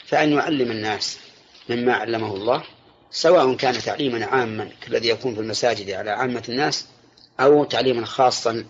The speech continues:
للطلبة، فإن هذا العلم إذا انتفع الناس به بعد موته جرى له أجره بعد الموت. وفي هذا الحديث الذي ثبت عن النبي عليه الصلاة والسلام:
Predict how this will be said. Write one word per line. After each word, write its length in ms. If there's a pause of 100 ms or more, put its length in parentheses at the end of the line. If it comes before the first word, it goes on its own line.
(140)
للطلبة، 640 (680)
فإن 280
هذا 300
العلم 360 (100)
إذا 140
انتفع 340
الناس 340
به 280
بعد 180
موته 400 (440)
جرى 540 (120)
له 380
أجره 540
بعد 180
الموت. 360 (560)
وفي 260
هذا 180
الحديث 460 (520)
الذي 220
ثبت 280
عن 120
النبي 240
عليه 180
الصلاة 280
والسلام: 480